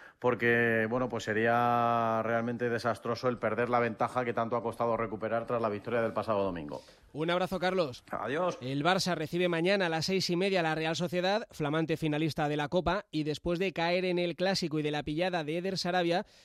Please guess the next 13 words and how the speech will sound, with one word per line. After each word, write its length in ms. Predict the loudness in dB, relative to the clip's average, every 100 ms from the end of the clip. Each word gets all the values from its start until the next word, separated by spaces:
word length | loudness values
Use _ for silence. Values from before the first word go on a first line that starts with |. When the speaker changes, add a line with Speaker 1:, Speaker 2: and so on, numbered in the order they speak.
| _
Speaker 2:
los 160 | -10 -4
medios 280 | 0 0 0
catalanes 640 | -2 0 0 0 -2 -4 _
apuntan 500 | -8 -2 0 2 0
a 80 | -2
que 160 | -4 -4
Setién 460 | -4 0 2 0 -2
ha 120 | -2
perdido 320 | -2 -2 -2
el 80 | -2
control 320 | -2 -2 0
del 120 | 0 -4
vestuario. 420 | 0 0 0